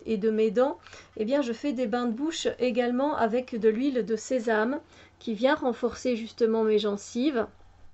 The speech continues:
Et j'utilise également, je rajoute à ça donc un peu d'eau, de l'huile et deux gouttes de laurier noble.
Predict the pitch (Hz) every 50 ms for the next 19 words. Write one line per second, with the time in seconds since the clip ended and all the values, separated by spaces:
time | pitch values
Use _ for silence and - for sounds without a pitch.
0 | - - - - - - - _ _ _ _ _ _ _ - - - _ - _
1 | _ - - _ _ _ _ - - - _ - _ _ _ - 269 277 247 254
2 | 240 - - 240 226 269 285 294 262 - - _ - 254 254 214 247 226 220 220
3 | 214 220 240 285 - - - - - - _ - - 226 214 226 233 226 277 294
4 | 285 262 233 226 - - 226 220 196 208 196 196 - - 233 226 214 - - 220
5 | 202 180 202 208 269 415 - _ _ _ _ - _ - _ _ _ _ _ _
6 | _ _ _ - _ _ _ _ _ _ - 226 208 208 226 208 185 196 202 220
7 | 254 302 415 440 _ _ _ _ - - - - - - - - - _ - 262
8 | 269 269 208 190 240 254 233 208 233 294 339 - - 202 170 214 208 220 262 269
9 | 254 240 220 226 226 214 208 208 196 185 185 190 - 202 202